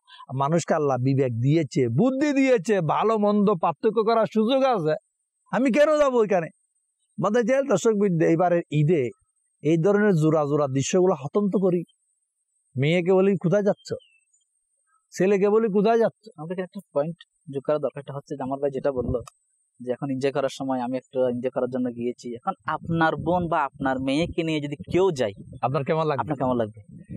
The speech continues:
Speaker 1: এখানে
Speaker 2: আপনাকে যদি কেউ যদি টিচ করে, ইভ টিচিং যেটাকে বলে, টিচ যে যদি করে আপনার কেমন লাগবে?
Speaker 1: না, এ-
Speaker 2: আপনার মেয়ের যদি সতীত্ব যদি হরণ করা হয় আপনার কেমন লাগবে?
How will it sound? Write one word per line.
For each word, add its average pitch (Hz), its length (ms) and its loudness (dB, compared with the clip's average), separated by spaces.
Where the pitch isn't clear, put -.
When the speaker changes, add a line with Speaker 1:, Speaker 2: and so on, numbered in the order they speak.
Speaker 1:
এখানে 196 280 0
Speaker 2:
আপনাকে 214 180 -2
যদি 220 140 0
কেউ 220 160 0
যদি 226 280 -4
টিচ 233 220 -2
করে, 202 280 0
ইভ 220 220 0
টিচিং 240 240 0
যেটাকে 196 300 -2
বলে, 139 240 -2
টিচ 254 180 2
যে 180 100 0
যদি 180 220 -4
করে 165 360 -2
আপনার 156 220 -4
কেমন 156 240 0
লাগবে? 110 260 -4
Speaker 1:
না, 196 200 2
এ- - 20 -2
Speaker 2:
আপনার 214 380 0
মেয়ের 220 320 0
যদি 190 200 0
সতীত্ব 247 420 -2
যদি 208 240 2
হরণ 233 240 0
করা 196 160 0
হয় 180 140 0
আপনার 170 220 -2
কেমন 160 240 0
লাগবে? 110 280 -4